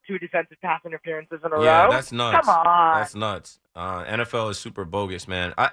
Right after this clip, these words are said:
Speaker 2: I, I think the, I think the Giants will score two touchdowns this weekend,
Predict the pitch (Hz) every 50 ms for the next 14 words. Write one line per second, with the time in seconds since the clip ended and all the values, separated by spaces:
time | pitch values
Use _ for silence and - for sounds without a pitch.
0 | - _ - 147 156 - - 156 160 - 180 160 160 165 131 110 - - 131 139
1 | - 160 151 - 143 127 104 113 131 127 127 123 113 - 117 113 - - - 120
2 | 113 101 - - 123 104 - 120 104 92 - - 95 90 90 85 82 87 87 85
3 | - - 95 82 - 82 80